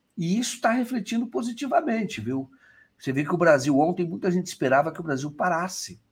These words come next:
que a economia parasse, muita gente apostava que, que a bolsa ia despencar, iria ter suspensão de negócios, e a bolsa subiu.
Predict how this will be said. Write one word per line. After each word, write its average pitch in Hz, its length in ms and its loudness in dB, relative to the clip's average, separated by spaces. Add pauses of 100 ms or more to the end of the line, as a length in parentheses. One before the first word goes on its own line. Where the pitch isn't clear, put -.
(380)
que 131 80 -2
a - 20 4
economia 139 480 0
parasse, 160 640 0
muita 113 240 -6
gente 156 240 -4
apostava 160 560 0
que, 180 240 -2 (340)
que - 80 -2
a 131 60 4
bolsa 160 360 0
ia 160 100 2
despencar, 143 920 0
iria 131 360 0
ter 147 340 -2
suspensão 143 580 -4
de 147 120 -8
negócios, 143 680 2
e 254 60 -2
a 208 60 2
bolsa 196 240 -4
subiu. 254 500 0